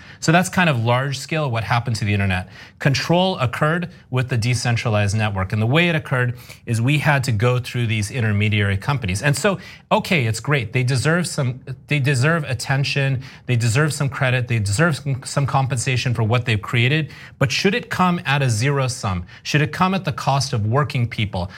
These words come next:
Should it the come, should it come at the cost of democracy? Should it come at the cost of vulnerable people of color communities, indigenous peoples, global South communities? This book calls all of that, all of that out and argues for an alternative where we get the efficiency,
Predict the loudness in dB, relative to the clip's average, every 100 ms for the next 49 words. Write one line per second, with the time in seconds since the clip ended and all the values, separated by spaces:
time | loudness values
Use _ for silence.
0 | -14 -2 0 2 0 -2 -2 -2 -2 -2
1 | -2 -2 0 0 -2 -2 0 0 -2 -2
2 | 0 2 0 -2 -4 -6 -8 -12 -14 -2
3 | 0 0 0 0 0 -2 0 0 0 -2
4 | -2 0 0 2 0 0 -2 -2 -2 0
5 | -2 0 2 2 0 0 0 0 0 -2
6 | 2 2 4 2 0 -2 -4 -2 -6 -6
7 | -16 -18 0 2 4 2 2 2 0 -2
8 | 0 0 -2 -6 -8 -12 -20 -2 2 2
9 | 2 0 0 -2 2 2 0 -2 -2 0
10 | 0 0 0 -2 -4 -8 -2 0 2 2
11 | 0 0 0 0 -2 -8 -16 -20 -8 -4
12 | -2 2 2 2 0 -2 -2 -2 0 0
13 | -2 -2 0 2 2 2 0 0 0 0
14 | 2 0 2 -2 0 -2 -2 -4 -4 -4
15 | -4